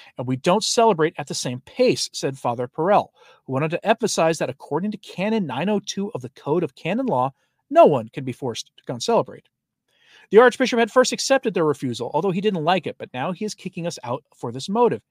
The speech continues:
and in this sense, he is misusing his authority," Father Perel said, adding that the Archbishop has been wanting to transfer the community a year ago.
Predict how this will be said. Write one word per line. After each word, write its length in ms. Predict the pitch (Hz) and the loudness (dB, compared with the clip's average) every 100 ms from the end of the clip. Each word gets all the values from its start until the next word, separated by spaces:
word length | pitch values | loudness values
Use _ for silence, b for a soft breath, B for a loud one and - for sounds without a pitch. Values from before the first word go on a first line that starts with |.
| _ - | _ -10
and 100 | 139 | -6
in 60 | |
this 160 | 233 240 | -4 -4
sense, 300 | 170 147 - | -4 -6 -8
he 120 | 180 | -8
is 120 | 185 160 | -6 -4
misusing 460 | 151 131 120 120 | -6 -6 -8 -8
his 140 | 117 117 | -8 -10
authority," 520 | - 233 208 143 151 _ _ _ - | 0 4 4 2 -6 _ _ _ -8
Father 180 | 123 | -8
Perel 300 | 120 123 110 | -8 -10 -10
said, 320 | - 196 180 175 _ _ | -4 0 0 -2 _ _
adding 280 | 196 208 208 | 4 4 2
that 100 | 208 | -2
the 100 | 170 | 0
Archbishop 520 | 156 - 151 - 151 | 0 0 -4 -6 -8
has 120 | 151 | -8
been 80 | 147 | -6
wanting 280 | 123 117 117 | -8 -8 -10
to 60 | |
transfer 600 | 117 - 120 113 - 113 b b b b | -12 -8 -8 -8 -10 -12 b b b b
the 80 | 143 | -14
community 560 | - 135 120 113 117 127 | -6 -4 -4 -4 -6 -4
a 60 | |
year 220 | 151 262 196 | -4 0 0
ago. 300 | 127 107 | 0 -8